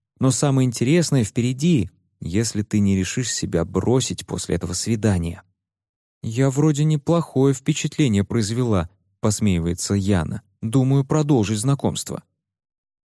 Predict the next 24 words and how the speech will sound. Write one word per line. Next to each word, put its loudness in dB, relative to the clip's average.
А -2
ещё 0
отказаться 0
от -10
работы 0
продавцом. -2
Деньги 2
пока -4
есть, 0
а 2
в 0
мире 2
столько -2
вакансий, 0
неужели 2
больше 2
нигде 0
не 2
повезёт? 0
«Давай!» — 0
поддерживает 0
надпись -2
на -2
стене. -4